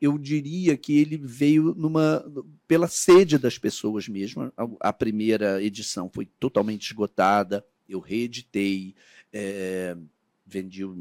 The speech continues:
bastante na, na, na segunda, do segundo lançamento, continuo vendendo em curso, continuo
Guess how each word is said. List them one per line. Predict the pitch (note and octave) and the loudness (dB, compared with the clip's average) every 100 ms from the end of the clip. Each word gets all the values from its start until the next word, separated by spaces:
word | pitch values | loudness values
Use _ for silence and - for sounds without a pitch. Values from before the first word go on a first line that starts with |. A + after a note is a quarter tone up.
| - - | -18 -4
bastante | F2+ F#2+ - A2+ A2+ A2 - | -2 -2 -2 -2 -2 -2 -8
na, | F#2 F2+ | -6 -6
na, | E2 E2+ D#2 D#2 - _ | -6 -6 -8 -12 -16 _
na | - G2 | -4 -4
segunda, | F2 - F2 F2+ F#2 F2 E2 D#2 D2 A#1+ G1+ - | -4 -10 -8 -6 -4 -2 0 0 -2 -4 -8 -16
do | |
segundo | - F#2+ G2+ F#2+ | -16 -12 -10 -8
lançamento, | F2+ F#2 F2+ F2+ F#2 F#2+ - | -8 -4 -4 -4 -6 -8 -12
continuo | - B2 - C3+ B2+ | -18 -16 -12 -4 -4
vendendo | G#2+ G#2+ G2+ G2+ | -2 -4 -4 -4
em | G2+ | -8
curso, | - G2+ F#2 - G2 F#2+ F#2+ F#2+ | -14 -14 -14 -16 -16 -14 -18 -14
continuo | F#2+ - G#2 G2+ | -12 -12 -12 -12